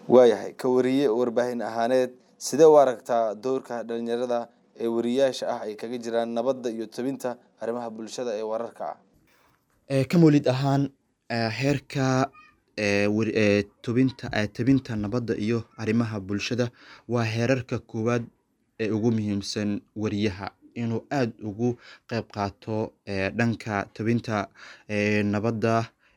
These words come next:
Speaker 2: ee, sidoo kale iyo arrimaha bulshada. Ee, haddii wariyaha maanta uusan ahmiyad siinin, ee, nabadda,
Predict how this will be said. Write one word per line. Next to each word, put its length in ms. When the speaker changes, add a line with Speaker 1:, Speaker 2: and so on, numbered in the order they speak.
Speaker 2:
ee, 240
sidoo 300
kale 380
iyo 180
arrimaha 380
bulshada. 480
Ee, 320
haddii 800
wariyaha 500
maanta 340
uusan 320
ahmiyad 400
siinin, 600
ee, 180
nabadda, 600